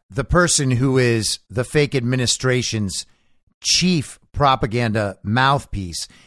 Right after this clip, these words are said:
is now exiting the administration to be the fake administration's chief propaganda mouthpiece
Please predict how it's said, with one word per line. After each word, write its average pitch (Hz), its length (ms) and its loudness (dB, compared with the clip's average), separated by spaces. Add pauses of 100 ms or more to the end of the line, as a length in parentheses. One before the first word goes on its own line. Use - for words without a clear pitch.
(160)
is 139 280 0
now 131 420 2
exiting 143 520 0
the 113 160 -2
administration 107 1000 -2 (440)
to 151 120 0
be 135 440 0 (760)
the 123 100 -2
fake 151 260 2
administration's 127 840 0 (380)
chief 156 340 0
propaganda 127 540 2
mouthpiece 120 800 -2